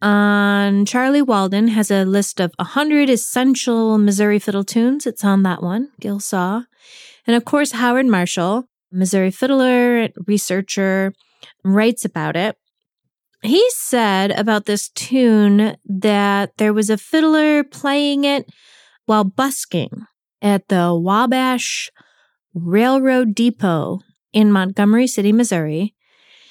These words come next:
And someone, either McMahan or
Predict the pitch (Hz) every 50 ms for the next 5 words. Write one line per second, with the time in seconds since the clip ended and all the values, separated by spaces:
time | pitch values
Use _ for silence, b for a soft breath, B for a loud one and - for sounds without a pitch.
0 | b b b b _ _ _ _ _ 208 208 208 214 208 208 208 208 208 208 214
1 | 208 214 214 208 - - - 262 262 269 269 269 269 269 269 269 269 269 - -
2 | 240 220 214 208 202 202 196 196 196 196 - _ 185 180 175 214 262 277 285 285
3 | 285 285 285 285 285 277 262 233 214 208 196 190 190 190 185